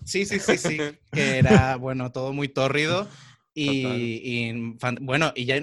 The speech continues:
Speaker 1: no me acuerdo de la actriz, pero que para mí siempre ha sido y siempre será Alicia Jáuregui.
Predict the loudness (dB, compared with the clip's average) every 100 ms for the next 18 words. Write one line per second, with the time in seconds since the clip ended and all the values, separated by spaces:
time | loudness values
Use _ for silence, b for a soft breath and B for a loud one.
0 | 2 4 6 8 8 8 8 6 4 4
1 | 4 4 4 2 2 4 2 2 0 2
2 | 4 4 4 2 4 4 6 8 10 8
3 | 6 4 4 4 4 8 8 8 6 4
4 | -2